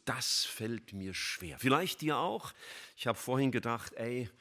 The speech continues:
wahrscheinlich muss ich zu dem X E E-Seminar gehen, um sprachfähiger zu werden. Übrigens, ich habe gedacht, wir könnten es dem Joel ja vereinfachen, wegen dem Anmelden.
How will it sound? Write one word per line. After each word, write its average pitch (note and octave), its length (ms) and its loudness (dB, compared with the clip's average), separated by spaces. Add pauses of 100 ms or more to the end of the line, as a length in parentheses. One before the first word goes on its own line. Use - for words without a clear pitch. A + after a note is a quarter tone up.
(240)
wahrscheinlich A#2 480 2
muss A#2 160 0
ich A#2 160 0
zu A2 120 -2
dem G#2+ 240 0
X - 420 2
E A2 200 0
E-Seminar F2+ 840 0
gehen, D#2+ 380 -4 (360)
um G#2+ 180 0
sprachfähiger G2+ 880 0
zu F#2+ 180 -4
werden. A2 340 -2 (300)
Übrigens, D3 320 2
ich - 120 0
habe C3+ 120 2
gedacht, C3+ 360 0
wir C3 80 -2
könnten C3+ 280 0
es B2 100 -4
dem A2+ 140 0
Joel A#2+ 320 0
ja A2 120 -2
vereinfachen, G2 800 -4
wegen G#2 240 0
dem F#2+ 180 0
Anmelden. D#2+ 720 0